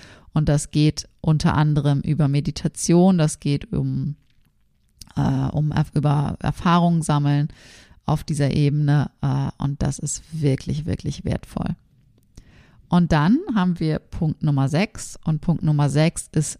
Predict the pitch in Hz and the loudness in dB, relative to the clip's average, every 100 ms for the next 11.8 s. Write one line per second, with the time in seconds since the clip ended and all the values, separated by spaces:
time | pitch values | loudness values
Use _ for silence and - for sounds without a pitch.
0 | _ 139 160 135 143 139 - - 123 143 | _ -4 -2 2 2 2 0 -6 -4 -2
1 | 139 135 131 143 165 156 - - _ _ | -2 -2 0 6 6 6 2 -4 _ _
2 | _ _ - - _ _ - 196 190 208 | _ _ -20 -20 _ _ -2 2 6 6
3 | 208 196 - - 139 143 156 147 143 139 | 6 4 0 2 4 6 4 4 2 0
4 | 135 135 147 170 190 156 151 - 170 - | 2 2 4 4 2 0 0 2 0 0
5 | 160 160 156 - - _ - 196 190 160 | -4 -2 -2 -2 -12 _ 4 6 6 6
6 | 160 151 143 135 131 143 - 117 139 180 | 4 4 4 2 2 0 0 2 4 2
7 | - - - 151 147 - - 147 156 175 | 0 -8 -2 0 0 -4 -6 0 4 6
8 | 175 156 160 139 - - - - 156 _ | 6 4 2 0 -2 -4 -2 -4 -8 _
9 | _ _ - - - - _ - - - | _ _ -20 -20 -20 -20 _ -20 -6 2
10 | 180 185 170 185 156 147 165 180 196 165 | 4 4 4 4 4 6 8 8 8 4
11 | - _ - - 175 165 165 | -2 _ -8 0 2 2 0